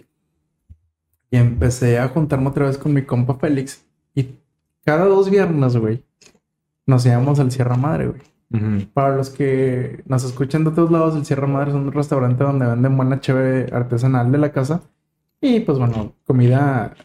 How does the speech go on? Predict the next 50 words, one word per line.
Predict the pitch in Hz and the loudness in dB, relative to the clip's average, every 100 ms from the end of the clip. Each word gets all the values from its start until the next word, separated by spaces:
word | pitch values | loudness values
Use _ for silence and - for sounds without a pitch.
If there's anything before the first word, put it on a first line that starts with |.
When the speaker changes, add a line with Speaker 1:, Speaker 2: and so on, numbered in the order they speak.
| _ _ - | _ _ -6
Speaker 1:
eh, | 131 120 113 - _ _ _ _ | -2 -2 -4 -10 _ _ _ _
gourmet | 143 139 127 120 123 | 0 2 2 2 2
congelada, | 135 131 135 113 110 | 0 0 0 0 0
güey, | 110 113 | -2 -4
¿no? | 120 - | -6 -2
Speaker 2:
Ujú. | 113 123 123 120 101 - _ _ - 180 175 | 0 2 2 2 -2 -8 _ _ -8 -2 0
Speaker 1:
Es | 156 | 0
como | 190 196 | 0 0
un | 185 | 2
Chili's, | 196 190 190 | 2 2 2
pero | 202 165 131 | 2 2 2
vip. | 135 135 - - - 175 - - - - | 2 0 -2 -12 0 0 0 -18 -14 -2
Speaker 2:
Como | 135 | 0
un | 135 | 2
botanerito, | 143 147 135 117 113 110 | 2 2 2 2 2 2
güey. | 95 87 - _ _ _ _ | 2 0 -6 _ _ _ _
Speaker 1:
Ah, | 147 151 | -18 -2
nunca | 143 127 147 | 0 2 0
he | |
ido, | 143 123 | 0 0
güey. | 117 117 | -2 -2
Dicen | 127 127 | 0 4
Speaker 2:
O | |
sea, | 131 | 4
Speaker 1:
que | 120 | 4
Speaker 2:
es | |
como | 131 139 | 2 2
un | 135 | 4
Speaker 1:
chido. | 147 | 2
Speaker 2:
botanero, | 143 120 120 107 | 2 2 2 2
o | |
sea, | 113 | 0
sirven | - 110 120 127 123 - _ _ _ | 2 2 4 2 -2 -8 _ _ _
como | 135 123 | 2 2
porciones | 127 117 123 123 | 2 2 2 2
para | 127 123 | 2 0
compartir | 123 117 104 110 104 - | 0 -2 -2 0 -2 -4
muchas | 98 - | -10 -6
cosas. | - 95 - 165 | -4 -4 -4 0
Speaker 1:
No, | 170 196 247 311 330 | 2 2 0 0 -2
ay, | 208 | -2
pero | - 123 | -2 0
Speaker 2:
Bueno, | 156 185 | 4 6
Speaker 1:
fíjate, | 175 156 | 6 6
Speaker 2:
son | 160 165 | 4 6
Speaker 1:
güey, | 180 | 6
Speaker 2:
individuales, | 185 185 123 101 101 92 | 6 6 4 4 2 2
Speaker 1:
chido, | |
Speaker 2:
güey. | 127 | 0
Speaker 1:
güey. | 123 | -4